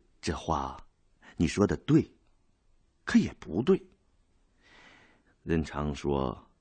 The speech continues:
一娘生九种，更不要说那女娃娃，虽说和贺凤英是同个户族，可不知道割了多少辈儿，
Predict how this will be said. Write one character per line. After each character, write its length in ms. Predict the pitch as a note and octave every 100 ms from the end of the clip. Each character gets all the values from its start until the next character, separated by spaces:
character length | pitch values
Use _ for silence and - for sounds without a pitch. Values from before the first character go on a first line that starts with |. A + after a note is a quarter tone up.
| - - - _ -
一 260 | D3+ A#2
娘 480 | D2 C#2+ C#2+ F2+ F2 - _
生 280 | - E3+ E3
九 380 | - C#2+ D2+ E3
种， 140 | - - - _ _ _ _ _ _ -
更 160 | G#2 D#2
不 80 |
要 140 | F#2+ E2+
说 180 | - G2
那 100 | G2+
女 200 | D2+ B1+
娃 280 | C2+ E2+ F2+
娃， 220 | E2 C#2 - - -
虽 360 | - G2+ C3
说 240 | E3 - E3+
和 160 | A2
贺 220 | A#2 D3
凤 220 | A2+ G2 F#2
英 240 | B2+ C#3
是 120 | - -
同 400 | - D#2+ A#2+ D#3+
个 100 | D#2+
户 240 | - E2+
族， 320 | - D2+ A#2+ - _ _ _ _ _ -
可 120 | F2+
不 180 | - D2+
知 100 | E2
道 120 | D#2+
割 240 | - B2+
了 80 | G2+
多 180 | - B2+
少 160 | - -
辈 80 | -
儿， 240 | D#3+ -